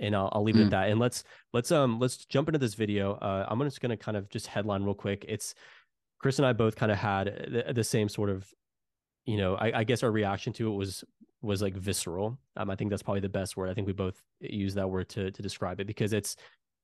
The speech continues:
Speaker 1: it's alarming. Uh, it's jarring. It's, it's tough. I'm just gonna play it. Um, and if there's, I don't think there's any, uh, cursing in this snippet. If there is, I'll, uh, I'll bleep it out. Um, but let me go ahead and share my screen here, and then I'll, uh,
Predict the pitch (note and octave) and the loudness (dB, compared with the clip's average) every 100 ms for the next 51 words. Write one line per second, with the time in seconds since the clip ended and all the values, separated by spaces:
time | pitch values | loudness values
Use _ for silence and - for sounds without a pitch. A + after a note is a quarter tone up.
0 | _ _ _ _ _ _ _ - A#2+ D3+ | _ _ _ _ _ _ _ -2 2 4
1 | A#2+ A#2+ C3 C3 C3+ - A2+ F#2+ G#2 - | 6 6 6 6 4 -2 -4 -2 -4 -2
2 | - G#2 G#2+ A2 G#2+ A2 - - G2 - | 0 2 4 4 4 0 -4 -8 -8 -8
3 | - - - _ _ _ _ - G2+ - | -10 -12 -16 _ _ _ _ -6 -6 -2
4 | G#2 G2 - G#2 G2+ A#2 - G2+ G2+ G#2 | 0 0 -2 -6 0 -2 0 0 0 0
5 | - - F#2+ F#2+ G2+ B2 _ _ _ _ | -4 -10 -6 -4 -6 -10 _ _ _ _
6 | _ _ - G2+ G#2 A2 G2 A2+ B2+ C3 | _ _ -6 -2 0 0 -2 0 0 2
7 | A2 G2+ G2 G2 F#2 F2+ - G2+ - G2 | 0 2 2 2 0 -2 -4 -6 -2 -2
8 | F#2 - - F#2+ G2 F#2 - F#2 F#2 F#2 | -2 -4 -6 -4 -2 -2 0 0 0 -2
9 | F2 E2+ F2 F2 G#2+ - _ _ _ _ | -4 -4 -4 -4 -6 -14 _ _ _ _
10 | _ - G2+ - - - G1+ C3 _ _ | _ -10 -8 -8 -8 -6 -8 -10 _ _
11 | _ - G#2 G2 G2 G2 G2+ G#2+ G#2 G2 | _ -14 -8 -6 -4 -2 0 0 0 -2
12 | F#2 - G2 F#2 - - F#2 F#2 F#2 F#2 | -4 -4 -4 -4 -6 -6 -6 -4 -4 -2
13 | F#2 F2+ F2 E2+ F2+ F2 | -2 -2 -2 -2 -4 -6